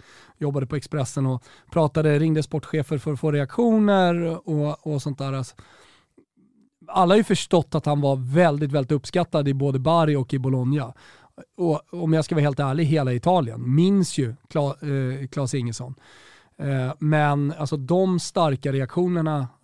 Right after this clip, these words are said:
eh, som jag möttes av när, när jag pratade med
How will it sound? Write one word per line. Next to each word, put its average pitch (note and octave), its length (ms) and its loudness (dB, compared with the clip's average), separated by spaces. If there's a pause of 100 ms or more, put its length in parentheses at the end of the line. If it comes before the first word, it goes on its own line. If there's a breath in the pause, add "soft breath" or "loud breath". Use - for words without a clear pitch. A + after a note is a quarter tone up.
eh, B2+ 400 -6
som C#3 280 -2
jag C3+ 120 2
möttes E3+ 640 2
av C3+ 400 -4
när, C#3+ 420 -2
när C3+ 400 -4
jag C3 200 -4
pratade D3+ 420 -4
med D#3+ 260 2